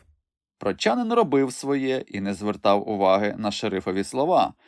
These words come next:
Він скоромовкою почав нашіптувати якусь проповідь. Раптом серед натовпу прокотилася хвиля нового збудження. Хтось наближався до шибениці, протискуючись крізь гурт міщан та солдатів.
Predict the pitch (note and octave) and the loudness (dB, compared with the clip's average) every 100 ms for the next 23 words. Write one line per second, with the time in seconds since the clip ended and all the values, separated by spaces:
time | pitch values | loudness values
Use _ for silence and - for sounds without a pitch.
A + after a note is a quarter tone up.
0 | - _ - F#2+ G#3 A3+ - G3+ E3+ D3 | -20 _ -8 -2 -2 -4 0 2 4 2
1 | D3+ D#3 C#3+ A#2+ G#2+ B2 A#2+ G#2+ F#2 - | 2 0 -2 -2 0 0 0 -2 -6 -4
2 | D3 - C3 B2 B2 A#2+ F#2 F2+ - F#2+ | -8 -6 -6 -4 -4 -4 -4 -6 -6 -12
3 | - F#2 F2 E2+ E2+ - _ _ _ - | -6 -6 -4 -8 -14 -16 _ _ _ 2
4 | - G#3 - F#2 - - - G2 E2 G#2 | 4 4 0 -8 -8 -8 -4 -4 0 2
5 | G3 C3 G2 - D2 - F#2+ G#2 - G2 | 2 0 -6 -10 -14 -8 -6 -6 -4 -4
6 | F#2+ G#2+ G#2 F#2 F#2+ F#2+ G2+ G#2 G2+ G2+ | -2 -4 -6 -4 0 0 0 0 -2 2
7 | G2+ A2 G#2+ E3+ G3 G2+ F2+ F2 E2 _ | 2 0 -2 -4 -4 -8 -8 -10 -14 _
8 | _ _ - - B2 C#3+ - G3 F#3 G3 | _ _ -20 -2 0 0 -2 0 4 2
9 | C3 C3+ C3+ A#2+ B2+ C#3 - A2 A#2 B2+ | 6 4 4 -2 -2 -2 0 0 0 0
10 | B2 C3+ B2+ _ _ A2+ A2+ G#2 F#2+ - | 0 -4 -4 _ _ -2 0 -4 -4 -4
11 | G#2 G2+ A#2 - G#2 G2 F2+ G2+ F#2 G2+ | -2 -2 -6 -4 -4 -4 -2 -4 -2 -4
12 | F#2 - F#2+ F2+ E2+ G#2 C3 C3+ F#3 D3+ | -4 2 2 2 0 0 2 0 4 2
13 | - | 0